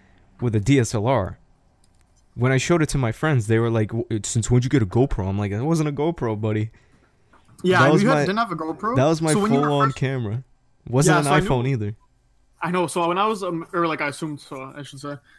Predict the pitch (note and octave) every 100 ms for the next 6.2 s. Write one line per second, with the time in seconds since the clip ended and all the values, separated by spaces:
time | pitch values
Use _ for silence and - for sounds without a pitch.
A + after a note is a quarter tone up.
0 | _ F3 - F#3+ G#3+ G3+ A3+ C4 G#3+ -
1 | C#3 C#3+ D#3+ D#3 D#3+ D#3 D3 F3 F#3+ F3+
2 | D3+ D#3+ D3+ D3 F#3 F#3 E3+ D3+ D#3 F#3
3 | F3 - C#3+ E3+ F#3+ C3+ B2+ D3+ D#3+ A3+
4 | G3 E3 D#3 D3 E3 E3 C3+ - C#3+ -
5 | - G3 F3 D3+ D#3 D3 - D#3 - A2+
6 | C#3+